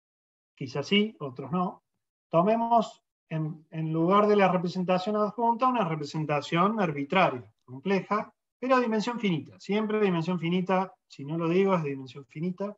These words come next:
que, que es un morfismo de álgebras de Lie, nada más. Y vamos a definir mu, un peso, siempre con respecto a esta subálgebra que, que, que fijamos, un peso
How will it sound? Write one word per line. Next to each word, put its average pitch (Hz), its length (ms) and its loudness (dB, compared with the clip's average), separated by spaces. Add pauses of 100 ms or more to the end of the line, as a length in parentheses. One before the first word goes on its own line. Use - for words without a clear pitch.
(140)
que, 131 340 -14
que 151 200 -6
es 180 140 -6
un 156 120 -6
morfismo 139 440 -6
de 135 100 -4
álgebras 135 320 -6
de 120 80 -10
Lie, 180 220 -4
nada 143 220 -10
más. 160 380 -12 (1200)
Y 208 180 0
vamos 269 340 4
a 233 40 4
definir 202 460 2
mu, 196 380 2 (600)
un 240 220 -8
peso, 196 680 -6 (520)
siempre 220 460 -8
con 170 180 0
respecto 165 520 -4
a 160 40 -2
esta 135 140 -14
subálgebra 151 720 0
que, 107 320 -20
que, 98 200 -20 (200)
que 117 100 -20
fijamos, 170 680 -6
un 180 160 -8
peso 180 560 -6